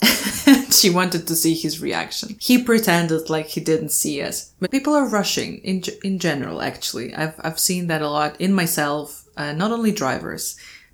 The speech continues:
People rush to do things. And I heard once a phrase like,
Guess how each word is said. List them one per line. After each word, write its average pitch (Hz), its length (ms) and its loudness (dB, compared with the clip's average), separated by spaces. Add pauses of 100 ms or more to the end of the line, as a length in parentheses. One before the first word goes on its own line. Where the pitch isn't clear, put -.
People 202 600 -4
rush - 680 -4 (160)
to 165 140 -16
do 160 200 0
things. 151 720 -8
And 160 440 -6 (200)
I 160 180 -2
heard 175 640 -2 (400)
once 156 720 -4 (280)
a 160 80 -6
phrase 156 540 -4
like, 90 440 -8